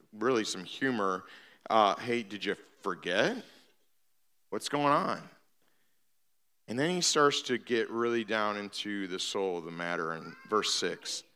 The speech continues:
The point is this. Y'all, if you read that in the Bible, um, that, that's a really good indicator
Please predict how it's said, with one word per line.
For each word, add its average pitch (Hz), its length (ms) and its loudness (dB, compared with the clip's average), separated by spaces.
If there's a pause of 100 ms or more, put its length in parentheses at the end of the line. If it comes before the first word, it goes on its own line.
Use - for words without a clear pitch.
(920)
The - 80 -4
point 170 400 2
is 117 260 2
this. 101 540 0 (960)
Y'all, 185 220 8
if 156 140 -2
you 247 120 -6
read 165 260 -4
that 170 220 2
in 143 60 -8
the 131 40 -4
Bible, 127 560 0 (800)
um, 117 420 2 (1000)
that, 196 320 6 (220)
that's 208 260 0
a 208 80 2
really 165 340 2
good 156 220 0
indicator 175 800 0